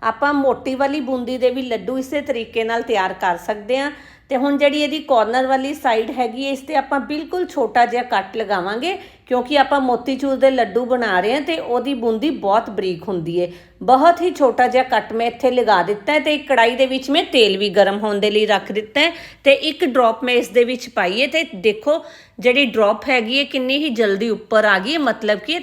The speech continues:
ਤਿਆਰ ਹੈ, ਬਹੁਤ ਵਧੀਆ ਗਰਮ ਹੋ ਚੁੱਕਾ ਹੈ। ਤੇ ਇਸ ਤਰੀਕੇ ਦੇ ਨਾਲ ਦੇਖੋ ਸਾਰੀ ਬੂੰਦੀ ਫਰਾਈ ਕਰ ਲੈਣੀ ਹੈ। ਆਪਾਂ ਤੇਲ ਨੂੰ ਪਹਿਲਾਂ ਹਾਈ ਫਲੇਮ 'ਤੇ ਗਰਮ ਕੀਤਾ, ਫਿਰ ਆਪਾਂ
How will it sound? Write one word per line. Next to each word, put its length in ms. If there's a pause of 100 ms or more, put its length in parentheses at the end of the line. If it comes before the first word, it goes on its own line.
ਤਿਆਰ 340
ਹੈ, 220 (440)
ਬਹੁਤ 380
ਵਧੀਆ 320
ਗਰਮ 320
ਹੋ 180
ਚੁੱਕਾ 280
ਹੈ। 60
ਤੇ 160
ਇਸ 120
ਤਰੀਕੇ 420
ਦੇ 140
ਨਾਲ 220
ਦੇਖੋ 280
ਸਾਰੀ 380
ਬੂੰਦੀ 340
ਫਰਾਈ 320
ਕਰ 200
ਲੈਣੀ 380
ਹੈ। 100 (680)
ਆਪਾਂ 240
ਤੇਲ 380
ਨੂੰ 140
ਪਹਿਲਾਂ 300
ਹਾਈ 240
ਫਲੇਮ 320
'ਤੇ 160
ਗਰਮ 320
ਕੀਤਾ, 340
ਫਿਰ 340
ਆਪਾਂ 440